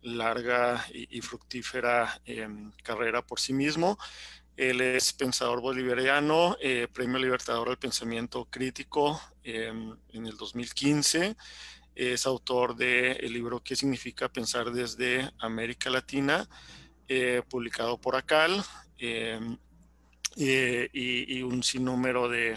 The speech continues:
de, de, de más publicaciones. Eh, para no tomar más tiempo, eh, cedo la palabra a, al doctor Juan José Bautista y, pues, les reiterarle nada más nuestro, ah, agradecimiento por, por, por su disponibilidad para estar, acompañarnos.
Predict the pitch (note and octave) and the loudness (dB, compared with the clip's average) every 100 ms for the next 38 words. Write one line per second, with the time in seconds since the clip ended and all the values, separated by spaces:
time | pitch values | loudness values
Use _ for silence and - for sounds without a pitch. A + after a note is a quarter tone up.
0 | - A#2 A#2 B2 A#2+ A#2+ - A#2+ A#2+ - | -6 -10 -10 -8 -8 -10 -10 -8 -6 -6
1 | B2 A#2+ - A#2 - D3 D#3+ G3+ - - | -8 -6 -2 0 2 2 2 0 -2 -6
2 | - - - - - C3+ C3 - B2+ B2 | -14 -16 -18 -16 -4 -2 -2 0 2 2
3 | C3 C#3+ C#3+ C#3 C#3+ - E3+ E3+ - F3 | 2 6 6 6 2 2 2 2 2 4
4 | G3 - D#3+ C3 B2+ B2 B2 - C3 C3 | 4 2 2 4 4 2 0 0 0 2
5 | C3 - A#2+ A#2+ B2 B2 B2 A#2+ C3+ A#2+ | 0 0 0 2 4 4 2 -2 -6 -8
6 | A#2+ A#2 A2+ - A#2 A#2 - A#2+ A#2 A#2 | -6 -8 -8 -8 -6 -6 -4 -6 -4 -6
7 | B2 B2 C3 D3+ - F#3 F#3+ B2+ C3 D3+ | -4 -4 -4 -4 -2 0 2 2 0 -2
8 | - - - - - C3 A#2+ A2 A#2 A2+ | -8 -20 -20 -20 -8 -4 -2 0 -2 0
9 | A#2 A#2+ A#2+ A#2+ A#2+ A#2+ A#2 A#2+ - A#2+ | 2 2 4 2 4 2 0 -2 -2 -2
10 | A#2 A2 - B2+ A#2 A2+ - A#2+ A#2 A#2 | -2 -4 -8 -6 -4 -6 -6 -2 0 0
11 | A2 A#2 A2+ A2 A2 A#2+ - A#2 A2 - | 0 -2 -2 -4 -6 -10 -8 -6 -6 -8
12 | - - - A2 G#2+ G2+ - - G#2+ - | -20 -20 -16 -14 -14 -20 -20 -16 -8 -6
13 | B2+ A2+ A2+ A2+ - B2 A#2+ A2+ A#2 - | -6 -10 -14 -12 -8 -6 -4 -4 -4 -4
14 | B2 - A#2+ A2 B2+ - A2 A#2+ A2 A2 | -4 -4 -6 -10 -12 -10 -6 -6 -6 -8
15 | - - - | -6 -6 -8